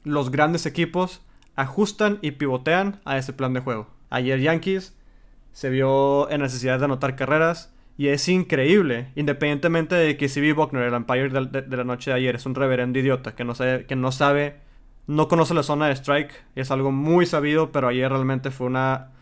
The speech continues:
Parecía ciego el umpire, sinceramente, pero es un tema aparte, no es de culpa del umpire ni los referees, siempre lo he dicho en cualquier deporte.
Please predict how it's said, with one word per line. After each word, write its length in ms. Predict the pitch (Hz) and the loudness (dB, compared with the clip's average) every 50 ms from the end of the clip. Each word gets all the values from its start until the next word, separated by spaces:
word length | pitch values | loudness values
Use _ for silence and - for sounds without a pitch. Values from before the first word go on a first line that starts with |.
| - - - - - - - - - - - - - - - _ - - - - - - 123 123 - - - - - - | -20 -20 -20 -20 -20 -20 -20 -20 -20 -20 -20 -20 -20 -20 -20 _ -20 -20 -20 -20 -20 -20 -18 -16 -12 -12 -12 -12 -8 -2
Parecía 320 | - 151 135 127 131 143 143 | 0 0 2 2 2 0 0
ciego 460 | 139 156 156 160 170 175 175 175 - | 2 4 4 4 4 4 2 -2 -8
el 100 | - 147 | -6 -6
umpire, 300 | 156 147 147 170 175 180 | -4 -2 0 0 0 0
sinceramente, 680 | 170 185 170 170 180 165 165 175 175 170 175 190 185 175 - - | -2 -4 -4 -2 -2 -2 0 -2 -2 -2 -2 -4 -4 -6 -6 -4
pero 120 | 147 135 | -4 -2
es 80 | 131 131 | -2 -2
un 80 | 156 143 | -4 -2
tema 180 | 160 151 151 143 | -2 -2 -2 0
aparte, 340 | 143 165 160 160 160 180 | 2 0 0 0 0 -2
no 220 | 156 143 135 135 143 | 0 0 2 2 2
es 100 | 147 139 | 2 0
de 80 | 151 | 0
culpa 240 | 147 151 135 131 143 | -2 -2 0 2 2
del 100 | 143 147 147 | 2 2 0
umpire 260 | 139 135 147 147 151 151 | 0 0 0 0 0 0
ni 80 | 147 | -2
los 120 | 139 131 139 | -2 -2 -2
referees, 300 | 143 139 156 147 143 143 | -4 -4 -4 -6 -6 -4
siempre 220 | 143 127 131 139 | -4 -4 -4 -2
lo 80 | 139 139 | -2 0
he 40 | |
dicho 180 | 139 135 135 151 | 0 -2 -2 -4
en 40 | 135 | -6
cualquier 220 | 139 131 135 135 | -6 -4 -4 -4
deporte. 440 | 135 135 135 151 151 135 165 165 | -4 -4 -4 -4 -4 -2 -4 -4